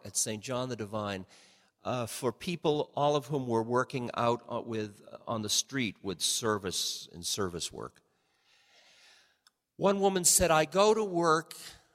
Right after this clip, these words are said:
every day to the corner and take the bus," and she said,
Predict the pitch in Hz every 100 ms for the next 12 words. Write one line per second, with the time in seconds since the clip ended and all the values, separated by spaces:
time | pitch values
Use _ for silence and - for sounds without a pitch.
0 | _ _ _ _ 139 165 180 175 156 127
1 | 120 123 131 - - _ _ _ _ _
2 | _ _ _ 113 _ _ _ - 147 123
3 | - 165 160 151 139 131 156 143 - 117
4 | 123 113 - - 127 - 127 - 139 131